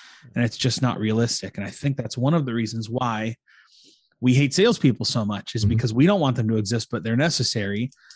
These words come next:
Speaker 1: And so they don't take their job seriously, and we don't take them seriously. And I, I think this is summed up, and I, I've literally sat in rooms with colleagues where we're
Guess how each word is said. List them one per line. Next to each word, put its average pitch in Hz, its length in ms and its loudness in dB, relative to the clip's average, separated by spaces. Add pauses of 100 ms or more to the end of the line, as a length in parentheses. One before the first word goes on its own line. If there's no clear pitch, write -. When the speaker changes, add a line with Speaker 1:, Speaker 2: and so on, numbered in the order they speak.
(220)
Speaker 1:
And 117 240 2
so 120 320 4
they 131 140 4
don't 160 180 2
take 147 160 2
their 135 100 4
job 120 240 2
seriously, 120 560 -2
and 117 140 4
we 139 120 4
don't 170 240 2 (420)
take 131 180 0
them 185 220 4
seriously. 123 680 0
And 110 260 -4 (840)
I, - 180 -4
I 131 40 2
think 139 160 0
this 139 180 0
is 131 80 2
summed 127 260 2
up, 123 140 0
and 120 80 -2
I, 117 160 -2
I've 113 260 -6
literally 156 560 4
sat 131 480 -4
in 135 160 0
rooms 120 380 2
with 110 220 -4
colleagues 107 500 -4
where 107 100 -6
we're 107 140 -8